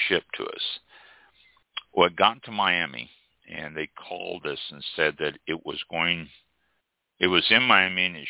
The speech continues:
should be shipped out the next day, which was great. I mean, we were, we were looking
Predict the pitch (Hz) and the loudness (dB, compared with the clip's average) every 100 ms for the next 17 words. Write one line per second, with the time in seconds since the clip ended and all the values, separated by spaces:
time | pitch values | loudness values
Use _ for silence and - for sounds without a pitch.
0 | - 107 98 95 - 90 - 82 73 73 | -8 -6 -8 -8 -6 -6 -4 2 2 0
1 | - 67 65 - - 104 98 52 _ _ | -8 -8 -8 -6 2 4 4 2 _ _
2 | _ _ _ _ _ _ _ _ _ _ | _ _ _ _ _ _ _ _ _ _
3 | _ _ - 120 - - - - - - | _ _ -4 -2 -2 -8 -10 -12 -10 -8
4 | 92 - 76 53 69 73 73 78 80 78 | -4 2 2 2 -4 -4 -8 -8 -10 -8
5 | 78 67 60 78 80 85 87 | -10 -10 -12 -12 -8 -8 -8